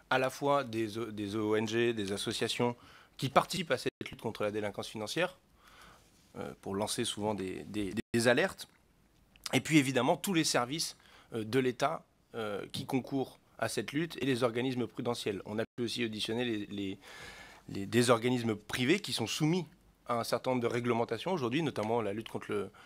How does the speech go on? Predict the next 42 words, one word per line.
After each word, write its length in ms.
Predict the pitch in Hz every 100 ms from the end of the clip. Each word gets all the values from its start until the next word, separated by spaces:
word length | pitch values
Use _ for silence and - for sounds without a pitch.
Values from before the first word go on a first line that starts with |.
| - -
le 80 | 113
blanchiment 460 | 113 110 - 120
et 20 | 120
le 80 |
financement 340 | - 107 104 110
du 80 | 104
terrorisme, 400 | 101 110 160 160 - - -
et 80 | -
comment 300 | 135 127 -
eux, 380 | 147 151 123 104
euh, 40 |
s'organisent 500 | - 127 117 123 127
en 100 | 113
interne. 280 | 104 104 92 - _ - -
Donc 140 | -
on 40 | 110
va 40 |
vous 140 | 110
présenter 360 | 101 123 113 123
tout 120 | 110 -
ça. 160 | - - - - - - - - - - -
Euh, 80 | - -
pour 160 | 120
finir 320 | - 151 156
cette, 260 | - 131 -
euh, 280 | 117 107 107
cette 240 | 101 113 -
courte 200 | 139 123
introduction, 520 | 110 117 117 - 180 - _ _ - - _ _ _ -
avant 220 | 107 101
de 60 | 107
laisser 260 | 104 -
la, 180 | 107 95
la 120 | 98 101
parole 460 | 110 101 98 92
à 140 | - 104
Jacques, 340 | 123 165 - - - - - - - - - -
il 80 | 127
est 80 |
clair 160 | 131 135
que 80 | 120
quand 180 | 151